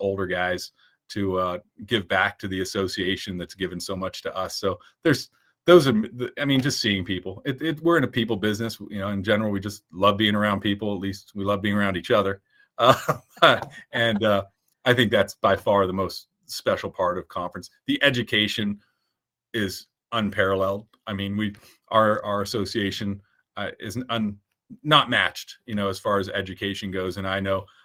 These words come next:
I always leave conference exhausted, um, from, from all the knowledge that I've, that I've gained, um, but invigorated to get back and, and share that knowledge with, uh, my team and, and, uh, my boards and my members. So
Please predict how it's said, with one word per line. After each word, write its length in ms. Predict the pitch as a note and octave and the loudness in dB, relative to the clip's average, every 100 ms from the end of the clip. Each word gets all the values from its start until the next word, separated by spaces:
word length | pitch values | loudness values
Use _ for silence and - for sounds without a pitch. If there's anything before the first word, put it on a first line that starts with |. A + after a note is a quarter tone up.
| _ | _
I 200 | - A2+ | 2 4
always 340 | A2+ G#2+ G#2 F2+ | 4 4 0 -2
leave 240 | G2+ G2 | -2 -4
conference 500 | - G#2 F#2 G#2 F#2 G#2 | -2 -4 -4 -6 -8 -10
exhausted, 760 | F2+ E2 F#2+ F#2 - G#2 G2+ - _ _ _ _ - | -10 -2 0 0 -2 -6 -6 -16 _ _ _ _ -8
um, 560 | F#2+ F2+ F2 E2+ F2 _ | -6 -4 -6 -10 -18 _
from, 360 | A2+ F#2 E2+ - | -8 -6 -8 -12
from 380 | F#2 F2 F2 - _ - | -12 -10 -10 -14 _ -2
all 180 | G#2+ | 0
the 100 | G2+ | 0
knowledge 420 | F#2+ F2+ G2 F#2 A2 | -2 0 0 -2 -4
that 120 | F#2+ | -2
I've, 240 | F#2 F2 _ - | -4 -4 _ -8
that 120 | F#2+ | -6
I've 160 | F2+ | -6
gained, 440 | E2 F#2 F#2+ G2 F#2+ _ _ _ _ | -4 -4 -2 -4 -6 _ _ _ _
um, 480 | D#2+ E2 E2 E2 E2 _ - | -12 -12 -14 -16 -18 _ -10
but 320 | F#2 F#2+ - _ _ - | 4 4 4 _ _ -6
invigorated 640 | G2 G2 F#2+ F#2 F2 F2 | -2 2 2 2 2 0
to 60 | E2 | -2
get 180 | F#2 F2 | -6 0
back 300 | E2+ F2 F#2 | 0 0 -2
and, 160 | F2 | -8
and 180 | - E2+ | -10 -10
share 240 | - F#2 | -4 -2
that 180 | E2+ E2 | -2 -4
knowledge 380 | F2 F2 F2 D#2+ | -8 -10 -10 -8
with, 240 | F2+ D#2 _ | -10 -10 _
uh, 240 | E2 E2 - | -10 -10 -12
my 160 | F2+ E2+ | -8 -6
team 400 | - F2+ E2+ D#2+ | -6 -6 -6 -10
and, 160 | D#2 D#2 _ E2+ | -16 -20 _ -16
and, 280 | D#2+ D#2+ | -14 -12
uh, 160 | D#2+ D#2 | -12 -12
my 120 | E2+ | -14
boards 420 | D#2+ E2+ E2 E2 E2 | -12 -8 -6 -8 -12
and 180 | D#2 | -18
my 120 | D2+ D#2 | -14 -12
members. 400 | D#2 D#2 D#2+ - | -12 -12 -16 -10
So 180 | D2+ | -10